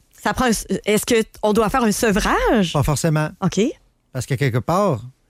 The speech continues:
Speaker 2: la personne, est-ce qu'elle souffre de sa pratique ? Est-ce qu'elle est rendue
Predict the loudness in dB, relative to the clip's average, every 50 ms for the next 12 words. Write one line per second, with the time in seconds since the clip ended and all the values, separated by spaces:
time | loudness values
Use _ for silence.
0 | _ _ _ -2 -2 0 0 -2 0 2 2 2 2 0 0 0 0 0 0 0
1 | 0 0 0 0 0 0 0 2 2 2 2 0 0 0 2 2 2 0 0 -2
2 | -2 -2 -2 -2 -2 -2 -4 -4 -6 -18 -20 _ _ _ _ _ _ _ _ _
3 | _ _ _ 0 0 0 0 0 0 0 2 4 2 2 2 2 0 2 2 2
4 | 2 2 2 2 2 2 2 2 2 0 0